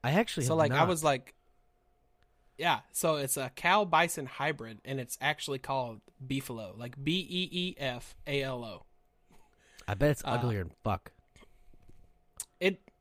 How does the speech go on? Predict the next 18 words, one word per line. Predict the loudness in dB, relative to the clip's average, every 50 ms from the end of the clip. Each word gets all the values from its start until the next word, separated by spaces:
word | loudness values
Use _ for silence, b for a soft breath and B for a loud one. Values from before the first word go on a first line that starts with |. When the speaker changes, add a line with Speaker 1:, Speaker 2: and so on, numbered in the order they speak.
| _ _ _ -4
Speaker 2:
it | -2 -2
just | -2 -2 -4 -2
looks | -2 -2 -2 0 0
like | 0 0 0
a | -4 -8 -8 -10 -12 -18 -20 -20 _ _ _ -20 _ -20 -20 -20 -20 -14
cow. | -12 -10 -10 -8 -10 -12 -14 _ _ _ _ _ _ _ -10 -8
Like, | -8 -4 -4
the, | -4
you | -4 -4 -4
Speaker 1:
Like | -2
Speaker 2:
can't | 2 2 2 2
Speaker 1:
a | 4
Speaker 2:
really | 2 2
Speaker 1:
hairy | 2 2
Speaker 2:
tell | 0 0 -2
Speaker 1:
cow? | -2 -2 0 0 -2
Speaker 2:
the | -4
difference. | -6 -12 -20 -20